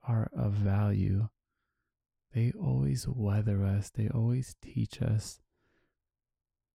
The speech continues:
And it's weird how life does it, but it always sets us up with the tools to be prepared for our next step, for our next phase in life.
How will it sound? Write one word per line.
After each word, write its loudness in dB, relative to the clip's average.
And 0
it's -4
weird 0
how 4
life 0
does -2
it, -2
but -2
it 0
always 0
sets -6
us -4
up -2
with -6
the -4
tools -2
to -14
be -4
prepared -2
for -4
our 0
next 0
step, -4
for -6
our 0
next 0
phase -2
in 0
life. 0